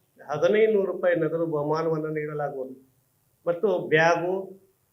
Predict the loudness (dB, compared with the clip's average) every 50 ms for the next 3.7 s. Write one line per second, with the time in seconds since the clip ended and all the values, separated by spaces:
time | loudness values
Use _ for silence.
0 | _ _ _ _ _ _ _ _ _ -6 -2 0 2 4 4 4 2 0 -2 -4
1 | -2 -2 -2 0 -2 -2 -4 -8 -10 -16 _ _ -10 -8 -2 0 2 2 2 2
2 | 0 0 0 0 0 0 -2 -2 -2 -4 -4 -2 -2 -2 0 0 0 0 -2 -4
3 | -4 -4 -6 -6 -6 -4 -2 0 0 0 0 -2 -6